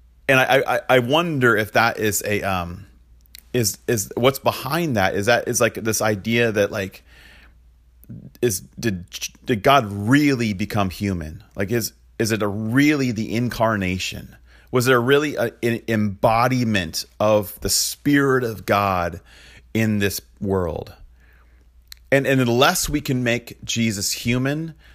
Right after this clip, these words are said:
the less we have to be human. If we strip Jesus of his humanity, it allows us to strip it from others. If we, if we, if we reserve Jesus being this very special human,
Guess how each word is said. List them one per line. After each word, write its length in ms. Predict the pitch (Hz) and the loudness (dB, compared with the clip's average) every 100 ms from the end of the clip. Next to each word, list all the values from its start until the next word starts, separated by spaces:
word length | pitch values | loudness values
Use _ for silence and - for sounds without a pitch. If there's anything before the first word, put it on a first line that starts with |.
| - | -4
the 120 | 98 | -2
less 560 | 95 104 131 127 - - | 0 2 2 0 -6 -6
we 400 | 92 113 113 101 | -2 0 2 0
have 320 | 87 90 82 | -2 -4 -4
to 120 | - 85 | -8 -6
be 200 | 85 78 | -6 -8
human. 540 | - 80 76 - - _ _ _ _ _ - - | -8 -8 -8 -14 -20 _ _ _ _ _ -14 -4
If 160 | 117 120 | -2 0
we 80 | |
strip 460 | 117 - - 160 156 | -2 -2 2 2 2
Jesus 420 | - 143 127 110 | -4 -4 -4 0
of 180 | 110 95 | 0 0
his 360 | - 135 156 - | 0 0 0 -2
humanity, 840 | 131 117 110 120 127 139 147 151 - - - | -2 0 0 -2 -4 -6 -6 -10 -14 -16 -2
it 60 | |
allows 440 | 110 117 127 117 - | 0 4 4 2 -2
us 260 | - 123 - | -2 0 -2
to 80 | 117 | -4
strip 420 | - - 120 - | -4 -2 -2 -2
it 140 | 104 | -4
from 220 | - 98 - | -6 -6 -2
others. 680 | 98 87 80 - - - - _ _ _ _ _ _ _ _ _ _ _ - - | -2 -2 -6 -10 -10 -10 -14 _ _ _ _ _ _ _ _ _ _ _ -10 0
If 120 | 131 | 0
we, 120 | 147 | 2
if 120 | 147 | 0
we, 220 | 135 127 - | 0 -2 0
if 260 | 131 123 127 | 0 0 -2
we 100 | 117 | 0
reserve 500 | 120 104 139 151 120 | 0 2 2 2 0
Jesus 440 | 127 131 113 95 | -2 -2 -4 -4
being 260 | - 107 104 | 0 0 0
this 240 | 92 90 | -4 0
very 220 | 110 98 | 2 2
special 680 | 85 - - 101 - 139 139 | 0 -4 0 0 0 -2 -2
human, 600 | 135 147 151 160 170 | -4 -4 -4 -4 -6